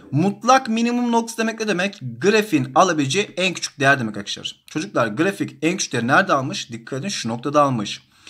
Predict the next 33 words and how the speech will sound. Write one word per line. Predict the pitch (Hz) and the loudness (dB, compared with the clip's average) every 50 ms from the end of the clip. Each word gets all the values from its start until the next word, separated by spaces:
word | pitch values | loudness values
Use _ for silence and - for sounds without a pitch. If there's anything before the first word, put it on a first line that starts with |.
| - - _ _ - | -20 -20 _ _ -10
E, | 117 107 | -10 -4
peki | - 135 131 135 156 131 | -4 -4 0 0 0 2
bu | 143 160 | 4 4
nokta | 165 170 165 - - 131 104 95 - - _ _ _ _ _ _ | 4 4 2 2 2 2 2 2 -4 -12 _ _ _ _ _ _
y | - 101 107 123 139 | -8 -4 0 2 2
ekseni | 147 139 - 156 143 | 0 2 0 -2 -2
kesen | 139 139 - - 147 | -2 -4 -2 -2 -2
nokta | 139 135 131 135 | -2 -4 -6 -4
değil | 165 240 | -4 -2
mi? | 254 175 104 92 - _ _ - - _ _ | -2 -2 -4 -4 -8 _ _ -20 -20 _ _
Sen | _ - - 131 135 | _ 0 2 2 4
y | 139 131 135 151 160 | 4 4 4 4 4
ekseni | 165 160 - 170 156 | 4 2 0 -2 -2
kesen | 151 151 - 170 170 | -4 -2 -2 -2 -2
noktayı | 165 165 - 226 | -2 -4 -4 -4
nasıl | 262 - - 226 | -4 -4 -4 -4
buluyorsun? | 214 214 214 196 - - 220 262 269 - - | -2 -2 -2 -2 -2 -2 -4 -6 -8 -10 -18
Fonksiyonda | - - - 120 120 123 - - 165 180 180 - - _ | -12 -6 -4 -4 -2 -2 -2 -2 -2 -4 -4 -8 -6 _
x | 135 131 131 - - | -6 -4 -4 -6 -4
gördüğün | - 143 143 147 147 151 160 180 | 0 2 4 4 4 2 0 -2
yere | 170 165 196 254 | -4 -4 -4 -4
sıfır | 254 - - - 139 135 135 | -6 -8 -10 -10 -8 -4 -2
yazarak | 135 127 131 143 151 170 175 - - | -2 -2 0 0 0 0 0 -4 -6
buluyorsun. | 131 135 135 - 262 | -6 -4 -4 -4 -6
Sakın | - - - 156 156 156 | -6 -6 -8 -4 -2 0
unutma. | 147 135 131 - 98 - - _ _ _ - - - - - - - - - _ _ | -2 -2 -4 -8 -10 -12 -12 _ _ _ -20 -18 -18 -18 -18 -20 -20 -20 -20 _ _
Yani, | 147 165 214 247 262 277 285 240 165 131 139 | 2 4 6 8 8 6 6 2 0 -2 -2
yani | 139 170 190 214 226 226 156 113 101 - _ _ _ _ _ _ _ _ _ _ _ _ _ _ _ _ _ - - - | 2 4 4 4 4 2 -2 -4 -6 -10 _ _ _ _ _ _ _ _ _ _ _ _ _ _ _ _ _ -20 -12 -10
benim | 110 104 143 170 202 202 180 | -2 0 2 4 4 4 2
şu | - - - 202 | 2 0 2 2
noktam, | 208 196 202 - - 139 151 - - _ | 2 2 0 0 0 0 0 0 -6 _
unutmayın, | 131 143 165 - - 175 180 190 190 202 202 - - _ | -2 -2 -2 -2 -4 -4 -2 -2 -2 -4 -4 -8 -18 _
sıfıra, | - - - - - - 208 202 - - 190 170 180 202 226 233 - | -14 -12 -10 -8 -2 0 0 0 2 2 6 6 6 6 4 0 -8